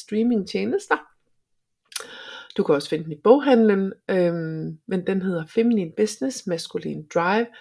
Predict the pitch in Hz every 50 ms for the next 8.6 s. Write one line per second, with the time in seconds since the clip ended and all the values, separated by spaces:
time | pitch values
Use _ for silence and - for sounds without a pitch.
0 | - - - - _ _ _ _ 185 175 170 170 170 - - - 175 175 160 156
1 | 156 - 175 156 156 147 - - - _ - - - 190 180 180 190 180 - -
2 | - 196 226 226 196 175 160 143 147 156 175 - - - 147 165 170 - - 139
3 | 156 175 - 180 175 - - - 156 160 - 165 151 127 131 - - - - -
4 | - - - - - - _ _ _ _ _ - - - - - - _ 226 226
5 | 226 214 220 220 - 247 240 247 247 277 277 - - 233 233 247 226 226 233 214
6 | 175 135 123 127 - - 185 185 180 180 185 190 185 185 - - 220 - - 226
7 | 220 208 - - - 233 226 226 233 - - 269 254 247 _ _ _ _ - -
8 | - - 135 123 - - - 127 117 110 120